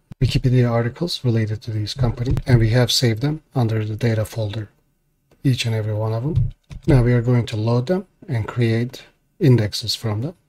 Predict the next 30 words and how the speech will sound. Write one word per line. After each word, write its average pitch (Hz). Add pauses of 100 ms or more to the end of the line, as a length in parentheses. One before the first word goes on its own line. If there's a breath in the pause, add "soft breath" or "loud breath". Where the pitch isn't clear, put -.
First, 127
we're 110
gonna 107
try 110
to 110
load 120
the 117
indexes, 107
and 110
we're 113
not 110
gonna 107
be 113
able 117
to 175
because 120
we 117
haven't 117
created 113
them 113
yet. 156 (1000)
And 117
then 160 (720)
we 110
will 135
create -
indexes 120
for 120
each 117
one. 107